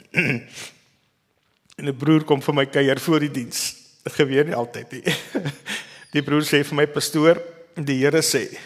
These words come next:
dit wat jy op die punt is om te doen, is 'n fout." Jy mag nie g-, weggaan as ek jou nie gesê het jy moet weggaan nie. En jy mag nie die babietjie middeldeur sny nie.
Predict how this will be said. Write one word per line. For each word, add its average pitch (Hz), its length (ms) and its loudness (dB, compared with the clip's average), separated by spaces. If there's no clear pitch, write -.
dit 156 180 -2
wat 175 220 4
jy 160 300 2
op - 120 -8
die 175 100 2
punt 185 300 -4
is 214 140 -2
om 185 180 -4
te 185 100 0
doen, 202 320 -2
is 147 220 -2
'n 165 80 2
fout." - 500 0
Jy 180 200 6
mag 175 480 2
nie 165 320 2
g-, - 300 -8
weggaan 165 540 4
as - 200 2
ek 139 220 4
jou 160 140 8
nie 160 160 0
gesê 160 580 2
het 135 120 -8
jy 127 100 -2
moet 127 180 -8
weggaan 127 440 2
nie. - 60 -16
En 147 140 2
jy 135 160 4
mag 160 340 4
nie 233 160 2
die 175 160 0
babietjie 135 640 2
middeldeur 139 480 2
sny 113 300 -6
nie. - 160 -18